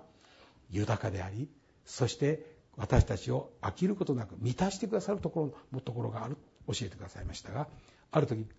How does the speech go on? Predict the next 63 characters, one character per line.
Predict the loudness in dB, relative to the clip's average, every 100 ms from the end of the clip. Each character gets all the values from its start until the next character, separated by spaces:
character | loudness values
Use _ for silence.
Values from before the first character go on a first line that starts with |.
| _ 2
か | 6
ら | 6 6
し | 4
種 | 2
の | 2 2
よ | 2 2
う |
だ | 2
と | -2
言 | -6
わ | -8
れ |
ま | -12
し | -14
た。 | -18 -20 -20 -20 -20 -20 -20 -20 -6
か | 4
ら | 6
し | 6 6
種 | 6 6
と | 2
い | 0
う | -2
の | -2
は、 | -2 -2 -8 -20 _ -20 -20 -20 -20 -20 -20 -8
直 | -8 -4
径 | -2
一 | 0 2 8
ミ | 8
リ | 8
も | 6
な | 4
い | 2
と | -2
こ |
ろ | -6
の | -6
ち | 0 0
っ | 0 -8 _
ぽ | -4
け | -2
な | 0
種 | 4 4 4
で |
す | 0 -2
ね。 | -4 -6 -18 _ _ _ _ _ _ _ -20 -20 _ -20 _ 4
こ | 8
の | 8 8 2 -18 0
か | 6
ら | 8
し | 8
種 | 4 4
一 | 4 0
つ | 0 0
が、 | 0 -2 -14 _ -8
皆 | -6
さ | -6
ん、 | -10 -12 -20 _
数 | -14 -4 6
メ | 10 12 12
ー |
ト | 12 10
ル |
の | 10 6